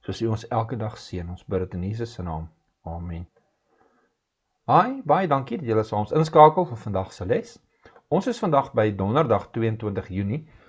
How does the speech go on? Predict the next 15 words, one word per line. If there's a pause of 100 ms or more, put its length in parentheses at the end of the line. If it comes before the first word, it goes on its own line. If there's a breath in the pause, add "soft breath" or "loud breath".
(240 soft breath)
die
lam, (560)
die
een
wat
geslag
is. (880)
In
Openbaring (240)
vind
ons
baie
belangrike
Bybelsimbole, (340)
soos